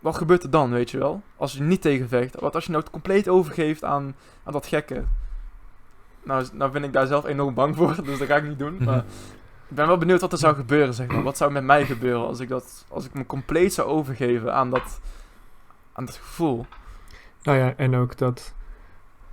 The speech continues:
Speaker 3: dat het heel subjectief is eigenlijk. Want voor mensen die
Speaker 1: Ja.
Speaker 3: zelf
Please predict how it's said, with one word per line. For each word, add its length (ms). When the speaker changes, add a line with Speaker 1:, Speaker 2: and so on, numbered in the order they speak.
Speaker 3:
dat 240
het 120
heel 260
subjectief 560
is 160
eigenlijk. 500
Want 440
voor 560
mensen 360
die 120
Speaker 1:
Ja. 60
Speaker 3:
zelf 440